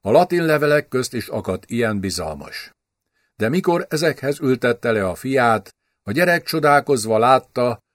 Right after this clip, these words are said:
hogy apja elég folyékonyan fordítja a szöveget, és csak néha akad meg.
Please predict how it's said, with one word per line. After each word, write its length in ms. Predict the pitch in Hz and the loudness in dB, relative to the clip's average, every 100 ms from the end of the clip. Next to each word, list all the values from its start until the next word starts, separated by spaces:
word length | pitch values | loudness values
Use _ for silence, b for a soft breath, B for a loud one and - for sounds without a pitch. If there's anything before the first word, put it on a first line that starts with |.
| _ | _
hogy 160 | 101 | 0
apja 340 | 127 135 127 - | 0 2 -2 -2
elég 320 | 131 127 123 | -2 -2 -2
folyékonyan 680 | - 123 123 117 117 120 117 | -2 0 0 0 -4 -2 -4
fordítja 640 | - 117 107 110 - 110 | 0 -2 0 -4 -2 -4
a 60 | 98 | -4
szöveget, 640 | - 131 120 107 104 - _ | -4 0 0 0 -4 -6 _
és 220 | 104 101 | -6 -6
csak 240 | - 82 - | -6 -10 -4
néha 320 | 117 117 104 | -2 -2 -4
akad 380 | 101 95 92 78 | -8 -8 -8 -8
meg. 320 | 76 78 - | -12 -14 -16